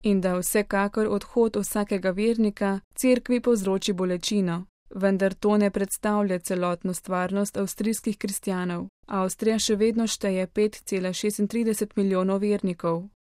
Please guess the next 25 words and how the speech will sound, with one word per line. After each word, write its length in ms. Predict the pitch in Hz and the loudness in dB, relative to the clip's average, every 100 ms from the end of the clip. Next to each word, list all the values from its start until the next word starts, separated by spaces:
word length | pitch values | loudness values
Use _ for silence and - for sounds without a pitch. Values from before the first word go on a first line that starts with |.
| - | -6
Kar 220 | 190 180 | -2 0
osemdeset 560 | - 196 214 190 190 190 | 0 0 0 0 -2 -4
procentov 540 | 190 - 196 196 196 | -6 -2 0 0 0
Avstrijcev 600 | 190 - 214 220 - 240 233 | -4 -2 -2 0 4 4 4
je 140 | 196 | 0
leta 280 | 185 180 185 | -2 -2 -2
dva 180 | 175 185 | -2 -4
tisoč 380 | - - 196 - | -4 -6 -4 -2
enajst 560 | 190 190 196 202 - - | 0 0 -2 -4 -8 -6
izrazilo 600 | 220 202 220 208 262 247 | -2 0 2 4 4 4
željo, 440 | 185 185 180 196 220 | 2 0 0 -2 -2
da 120 | 214 | 2
država 560 | 226 240 208 190 196 202 | 2 2 2 0 0 -2
ohrani 460 | 196 196 185 190 | -4 -4 -2 -2
krščansko 560 | 202 190 - 180 180 190 | -2 -6 -6 -6 -4 -6
kulturo. 580 | 175 175 - 202 175 175 _ _ | -6 -6 -4 -2 -2 -4 _ _
Kardinal 500 | - 220 214 226 247 | 0 2 4 4 4
Schönborn 600 | 254 - 240 202 175 175 185 | 2 2 2 2 2 0 0
omenja 460 | 196 196 202 214 | 0 2 4 2
tudi 240 | 202 208 214 | 2 0 0
zanimivo 520 | 202 202 202 208 214 214 | 2 4 6 4 4 0
dejstvo, 600 | 185 180 180 - 220 233 - | 0 -2 -4 -2 -2 -2 -4
da 60 | |
številni 540 | 214 - 233 220 254 240 | -4 0 0 4 4 4
starši, 540 | - 196 185 185 - | 0 -2 -2 -4 0